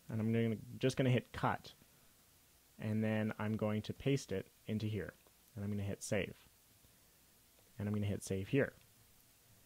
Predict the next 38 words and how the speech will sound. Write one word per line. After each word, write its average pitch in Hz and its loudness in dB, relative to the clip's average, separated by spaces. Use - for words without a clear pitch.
Now 113 2
if 110 2
I 117 6
refresh 127 6
this 107 -2
page, 101 -4
I'm 127 6
gonna 151 10
lose 120 12
everything 139 8
in 117 8
my 113 6
header. 120 6
But 135 0
don't 170 12
worry, 123 10
we 135 8
can 147 6
get 147 12
it 143 8
back 110 4
by 117 4
just 120 0
going 113 2
and 104 0
creating 120 4
a - 4
new 139 4
P - 2
H 123 2
P 139 4
tag 95 0
here 123 0
and 110 -2
saying 101 2
get 120 4
underscore 113 0
header, 120 2